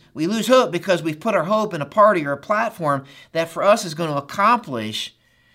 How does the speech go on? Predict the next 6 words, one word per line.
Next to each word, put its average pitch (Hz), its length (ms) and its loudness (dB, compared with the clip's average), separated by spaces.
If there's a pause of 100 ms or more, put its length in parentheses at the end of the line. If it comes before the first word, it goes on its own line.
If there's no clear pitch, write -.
(180)
the 151 100 -2
American 160 600 0
way, 190 340 4
the 139 140 -4
American 151 520 -4
dream. 131 680 -6